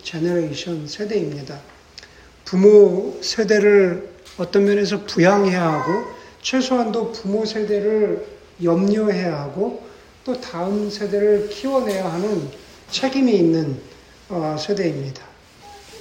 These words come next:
이번에 한국에 갔는데 저보다 한 십 년 많으신 분이고, 어, 사회적으로도 굉장히 성공하셨고,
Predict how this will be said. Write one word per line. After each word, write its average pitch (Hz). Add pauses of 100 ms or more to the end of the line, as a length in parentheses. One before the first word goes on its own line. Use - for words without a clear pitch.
(640)
이번에 190
한국에 196
갔는데 170 (600)
저보다 180
한 180
십 240
년 196 (320)
많으신 170
분이고, 165 (720)
어, 156
사회적으로도 185
굉장히 165
성공하셨고, 180